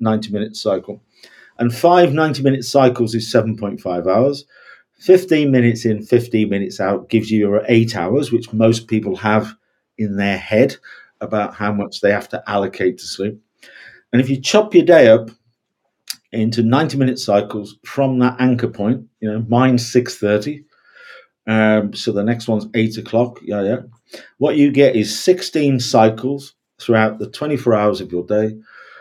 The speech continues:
and some of those cycles are going to be in nocturnal sleep, you know, so if it's five cycles, that would be eleven o'clock into six thirty. Maybe you could choose four cycles, which is six hours, between twelve thirty and six thirty. So what I get is a series of timings.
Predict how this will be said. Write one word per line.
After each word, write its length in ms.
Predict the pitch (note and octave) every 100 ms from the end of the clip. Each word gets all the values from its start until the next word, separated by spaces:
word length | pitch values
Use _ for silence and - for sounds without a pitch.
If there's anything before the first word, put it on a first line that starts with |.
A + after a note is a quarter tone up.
| _ _ -
and 160 | G#2
some 300 | - - E3
of 160 | D#3 A2+
those 300 | A2+ A2 -
cycles 420 | B2+ A#2+ A#2 G2
are 80 | G#2+
going 260 | A#2 G#2+ G#2
to 80 |
be 160 | - G2+
in 120 | F#2+
nocturnal 540 | F#2+ - - G2 F2+ F2
sleep, 420 | - D3 D#3+ - _ _ _ _ _
you 80 | A#2+
know, 160 | A#2 C#3
so 180 | - G2
if 120 | -
it's 140 | -
five 340 | - B2 A#2+ A#2
cycles, 520 | A#2 A2 A2 G2+ F#2+
that 120 | -
would 120 | F#2
be 100 | G2
eleven 360 | F#2 G2+ A2 G#2
o'clock 340 | - G#2+ -
into 200 | G2 E2+
six 300 | - F#2 -
thirty. 420 | G#2+ B2+ B2+ D3+ _ _ _ - - _ _
Maybe 280 | A#2+ C#3+ C#3
you 180 | A#2+ B2
could 200 | B2 A#2+
choose 320 | - C3+ B2
four 260 | - F3+ D#3
cycles, 560 | - G2 F#2 G2 F#2
which 160 | A#2+ A#2
is 180 | B2+ -
six 240 | E3 -
hours, 340 | G#2 F#2 F#2 - _ -
between 360 | A2+ B2 A#2+
twelve 300 | - D#3 C3
thirty 360 | - G#2+ F#2 F#2+
and 80 | F2+
six 300 | G#2+ - -
thirty. 360 | F2 E2 F2+ _ - - - - _ _ _
So 160 | - C#3+
what 100 | F#3+
I 100 | F3
get 220 | F3 D#3+
is 120 | B2
a 60 | A#2+
series 360 | - D3 A#2+
of 80 | A#2
timings. 480 | - A2 G#2 F2+